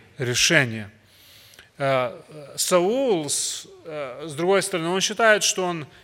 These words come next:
исполнил волю Божью. И тем, что он пошёл и сделал то, что ему было поручено, хотя сделал не точно так, как Господь сказал, но всё-таки сделал.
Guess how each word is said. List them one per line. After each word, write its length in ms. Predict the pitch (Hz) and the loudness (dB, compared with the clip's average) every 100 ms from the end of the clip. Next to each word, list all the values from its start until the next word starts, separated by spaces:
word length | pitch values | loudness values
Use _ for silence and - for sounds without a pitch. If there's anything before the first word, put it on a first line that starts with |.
| - | -6
исполнил 540 | 143 - 180 165 151 | -4 2 2 4 2
волю 300 | 139 151 139 | 2 2 0
Божью. 540 | 123 135 131 98 107 95 _ _ _ _ _ _ - - - - _ | 0 0 0 -2 -8 -16 _ _ _ _ _ _ -20 -20 -20 -20 _
И 420 | 165 165 170 165 151 139 - - _ - _ _ _ _ _ - | 4 6 8 8 6 -2 -18 -20 _ -20 _ _ _ _ _ -10
тем, 260 | - 202 196 | 2 2 2
что 160 | - 165 | 0 0
он 120 | 135 | -2
пошёл 500 | 147 - 214 214 147 | -4 0 2 2 0
и 180 | 131 - - _ - | -4 -6 -16 _ -10
сделал 640 | 117 120 175 202 165 135 | -6 0 4 4 4 -2
то, 180 | 120 156 | -4 -6
что 160 | - | -6
ему 160 | 139 135 | -6 -6
было 240 | 131 131 | -6 -4
поручено, 720 | 120 139 160 214 - 165 131 - - _ | -2 -2 0 -2 -2 -4 -8 -10 -20 _
хотя 300 | 160 202 180 | 0 2 2
сделал 380 | 139 175 156 139 | 2 0 0 -2
не 180 | 165 214 | -6 -8
точно 560 | - 220 208 - 170 | 4 4 4 0 -4
так, 280 | - 180 160 | 4 4 4
как 160 | 160 135 | -4 -4
Господь 440 | 143 - 165 147 | -6 -2 -2 -2
сказал, 580 | - 151 131 147 131 - - - | -4 -4 2 2 2 -2 -18 -8
но 340 | 190 226 208 | -2 0 0
всё-таки 460 | - 247 214 208 185 | 2 2 2 -2 -6
сделал. 640 | 120 120 143 135 110 95 | -8 -8 -2 0 0 -6